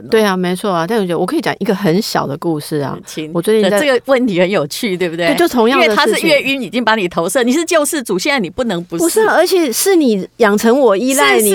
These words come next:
Speaker 2: 的啊，
Speaker 1: 是，是，是。
Speaker 2: 你怎么可以抽身？
Speaker 1: <laughs>
Speaker 2: 我重心在你身上啊。
Speaker 1: 请说。
Speaker 2: 我在我最近新书里面写了一个故事，
Speaker 1: 嗯。
Speaker 2: 就是一对姐妹。
Speaker 1: 嗯。
Speaker 2: 然后这个妹妹她每次要旅行的时候，就打电话给姐姐说：“我要旅行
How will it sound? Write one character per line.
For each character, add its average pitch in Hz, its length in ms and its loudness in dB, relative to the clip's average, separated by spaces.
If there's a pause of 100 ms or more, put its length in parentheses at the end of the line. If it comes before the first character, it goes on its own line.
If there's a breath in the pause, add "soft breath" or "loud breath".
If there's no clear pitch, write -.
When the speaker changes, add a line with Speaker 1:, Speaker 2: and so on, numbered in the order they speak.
Speaker 2:
的 196 100 4
啊， 185 60 4
Speaker 1:
是， 202 60 4
是， - 0 -
是。 269 40 4
Speaker 2:
你 330 60 4
怎 302 80 4
么 285 60 0
可 320 120 2
以 302 80 4
抽 277 300 2
身？ 262 360 2
Speaker 1:
<laughs> 240 40 2
Speaker 2:
我 220 140 4
重 330 200 2
心 285 240 -2
在 285 200 2
你 185 100 0
身 262 260 0 (120)
上 277 100 2
啊。 247 60 2
Speaker 1:
请 214 180 2
说。 262 340 2 (440 loud breath)
Speaker 2:
我 214 120 2
在 302 180 2
我 208 160 2
最 208 180 2
近 220 240 2
新 208 200 0
书 208 140 -2
里 175 60 -2
面 165 180 -2
写 170 140 -4
了 120 80 -6
一 139 60 -6
个 147 140 -2
故 165 260 -2
事， 165 300 -2
Speaker 1:
嗯。 - 20 -4
Speaker 2:
就 233 100 -10
是 240 80 -2
一 185 80 -2
对 185 260 -2
姐 113 300 -8
妹。 151 300 -2
Speaker 1:
嗯。 196 400 -8
Speaker 2:
然 262 140 0
后 311 80 0
这 302 100 -2
个 254 100 0
妹 226 240 2
妹 160 220 -2
她 196 140 -2
每 190 140 -2
次 139 120 -6
要 208 80 0
旅 160 160 -2
行 151 180 -4
的 151 140 -2
时 - 100 -6
候， 180 80 2
就 202 140 -2
打 139 160 -6
电 147 160 -4
话 175 160 -2
给 151 140 -2
姐 143 160 -8
姐 143 180 -4
说 196 160 -4
：“我 220 80 2
要 254 80 2
旅 170 160 0
行 165 320 -6